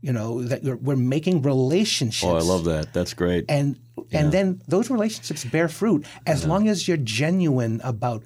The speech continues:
Speaker 1: maintaining those relationships.
Speaker 2: And that speaks to the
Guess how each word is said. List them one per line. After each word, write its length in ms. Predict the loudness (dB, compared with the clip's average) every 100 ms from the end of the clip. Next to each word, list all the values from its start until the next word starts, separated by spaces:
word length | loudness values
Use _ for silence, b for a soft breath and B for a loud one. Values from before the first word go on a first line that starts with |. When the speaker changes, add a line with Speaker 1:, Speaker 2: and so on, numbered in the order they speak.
| -16 -6
Speaker 1:
maintaining 580 | -2 -2 -2 -4 -2 -4
those 180 | -8
relationships. 720 | -8 -10 -12 -14 -14 -14 -12 0
Speaker 2:
And 100 | 4
that 140 | 4
speaks 340 | 2 2 2 2
to 140 | 0
the 380 | 2 2 2